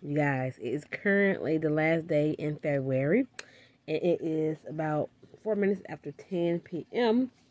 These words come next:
And I want to come on here and show you guys some of the stuff that I got from, uh, my website that came in yesterday, actually. Um, we're gonna start with the first one here, you guys. So it's from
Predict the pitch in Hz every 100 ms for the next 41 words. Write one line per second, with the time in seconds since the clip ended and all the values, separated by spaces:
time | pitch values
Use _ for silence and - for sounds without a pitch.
0 | - - - _ 151 165 175 - - 185
1 | 185 180 175 175 165 175 170 170 160 151
2 | 151 - 165 160 160 165 147 - 160 175
3 | 147 151 147 151 151 - 147 143 143 -
4 | 151 143 143 143 160 185 165 165 143 -
5 | - 160 151 151 156 156 151 170 - 185
6 | 185 196 196 - 233 294 - _ - -
7 | _ _ _ _ _ _ _ _ - -
8 | _ - 180 170 175 175 170 - - -
9 | _ _ _ _ _ - 156 175 175 175
10 | 175 165 - 151 - 151 - 165 160 -
11 | 151 151 147 151 147 143 135 135 135 139
12 | - 135 135 147 - - - - 151 165